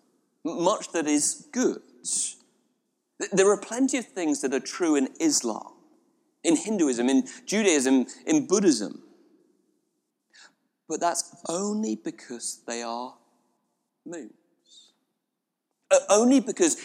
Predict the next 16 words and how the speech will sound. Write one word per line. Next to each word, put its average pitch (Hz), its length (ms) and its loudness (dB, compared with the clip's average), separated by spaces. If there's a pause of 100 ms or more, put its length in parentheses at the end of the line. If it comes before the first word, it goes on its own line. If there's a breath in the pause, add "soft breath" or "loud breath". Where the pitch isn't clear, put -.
(120 loud breath)
in 170 200 8
some 214 480 0
small 220 880 0
way 143 680 6 (260 loud breath)
they 190 180 6
reflect 190 760 0
back 170 340 6 (140 loud breath)
something 254 720 4 (100)
of 185 180 2
the 175 140 6
light 190 500 6
of 170 160 0
truth 202 500 -4
that 151 120 -2
is 147 200 -2
Jesus 185 720 -4